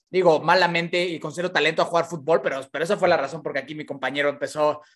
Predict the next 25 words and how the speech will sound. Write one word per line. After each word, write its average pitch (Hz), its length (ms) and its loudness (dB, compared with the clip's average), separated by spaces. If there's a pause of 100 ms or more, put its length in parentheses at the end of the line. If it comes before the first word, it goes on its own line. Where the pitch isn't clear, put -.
(120)
también 156 340 0
en 151 100 0
el 147 120 0
tema, 202 260 6
¿no? 175 120 0
Pero 175 140 2
como 175 220 2
hermano 214 320 4
mayor, 208 280 4
para 175 200 2
ti, 196 100 -12
¿cómo 190 220 0
era 190 80 4
decir, 180 280 -2
"Pues 151 140 -10
ahí 175 120 2
viene 220 160 0
este - 120 -8
güey 165 200 0
atrás", 190 340 0
¿no? 147 120 -10
O 196 60 -6
sea, 151 140 -8
como 143 240 -10
que 139 240 0